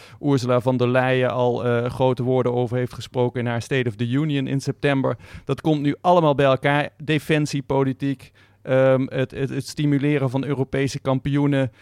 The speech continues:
in strategische sectoren van de economie, digitalisering. Komt allemaal bij elkaar, eh, doordat de Duitsers nu deze, deze opening bieden eigenlijk om die agenda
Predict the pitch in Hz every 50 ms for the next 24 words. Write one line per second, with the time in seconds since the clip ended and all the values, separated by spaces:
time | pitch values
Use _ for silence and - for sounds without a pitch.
0 | - - _ - - 135 135 - - 135 - - 143 143 143 127 127 - - 123
1 | - 135 120 - - 147 143 143 135 123 120 131 127 123 127 135 135 - 135 131
2 | 127 131 131 127 117 110 156 160 156 151 139 - - 143 139 135 135 131 135 143
3 | 143 139 131 135 131 127 - - - - - - 170 160 160 190 196 196 180 151
4 | 151 147 139 135 135 - 156 165 190 208 214 - - - - _ 160 156 156 156
5 | 147 143 135 165 175 170 156 165 156 - 147 123 147 151 160 160 - 156 143 120
6 | 151 147 143 135 147 139 139 139 - 135 131 135 135 131 - 110 131 139 143 135
7 | 117 - - 160 170 170 - - 143 139 143 131 117 143 147 131 135 135 127 131
8 | 127 131 127 143 135 - 131 131 127 131 131 - - 127 120 139 139 139 131 127
9 | 123 120 120